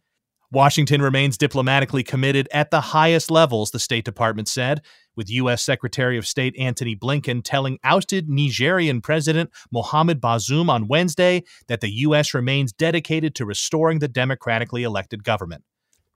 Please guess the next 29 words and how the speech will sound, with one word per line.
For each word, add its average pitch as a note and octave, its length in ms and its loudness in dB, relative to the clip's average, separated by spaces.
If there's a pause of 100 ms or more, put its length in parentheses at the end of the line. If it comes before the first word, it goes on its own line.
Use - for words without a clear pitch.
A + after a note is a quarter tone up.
(140)
The A2+ 80 -4
U C#3 180 4
S C3 140 0
announcement C3+ 440 0
follows C3+ 360 2
similar D3 360 2
moves C3+ 320 0
by C3 160 0
European D3 640 0
countries C3 560 -2
to C3+ 160 -2
evacuate C3 640 0
their D#3 200 2
citizens D3+ 520 -2
from D3+ 160 0
Niger. D#3 560 0 (540)
On D#3 180 6
Wednesday, F3+ 400 4
two A3 280 0
hundred G#3 260 4
sixty-two F#3 760 -2
evacuees D3 760 2
arrived B2+ 400 2
in G2+ 100 -2
Paris, D3+ 540 2 (240)
and G#2 100 -6
another A2+ 340 -2
eighty-seven D3+ 600 0
people, G#2 440 -10